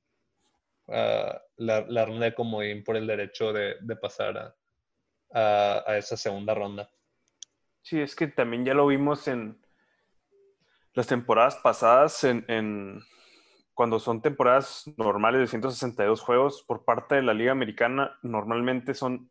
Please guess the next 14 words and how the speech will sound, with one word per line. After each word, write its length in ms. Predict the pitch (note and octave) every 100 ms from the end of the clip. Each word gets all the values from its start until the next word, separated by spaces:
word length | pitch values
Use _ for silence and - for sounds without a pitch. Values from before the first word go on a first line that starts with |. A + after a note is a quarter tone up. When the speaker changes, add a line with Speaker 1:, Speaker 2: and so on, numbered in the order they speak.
| _
Speaker 2:
seis, 1300 | - - - - - - - - - D3+ D#3 D#3+ D#3
siete 340 | - D3+ D3 C#3+
equipos 460 | - D3+ D#3+ D#3
que 80 | B2+
están 280 | - A#2 A#2
peleando 380 | B2 B2+ B2+ B2
por 200 | A#2 -
playoffs. 480 | A2 G2 - - -
Todos 160 | B2
los 80 | A#2
demás, 520 | A2 A2+ C3 - - _ _ _ _ _ _ _ _
eh, 360 | G#2 A2 - -
ni 200 | G#2+ A2
siquiera, 920 | - G2+ - G#2+ A#2 A#2+ A2+ G#2+ -